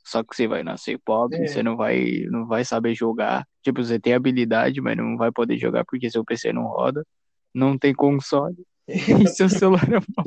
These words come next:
Speaker 1: bosta.
Speaker 2: Aí que tá.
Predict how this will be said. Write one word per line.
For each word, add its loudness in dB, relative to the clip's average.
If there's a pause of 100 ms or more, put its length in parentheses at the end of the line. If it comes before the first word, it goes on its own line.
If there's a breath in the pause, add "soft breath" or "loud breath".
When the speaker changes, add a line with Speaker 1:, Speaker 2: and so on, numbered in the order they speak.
(160)
Speaker 1:
bosta. -8 (2750 loud breath)
Speaker 2:
Aí 2
que -6
tá. 0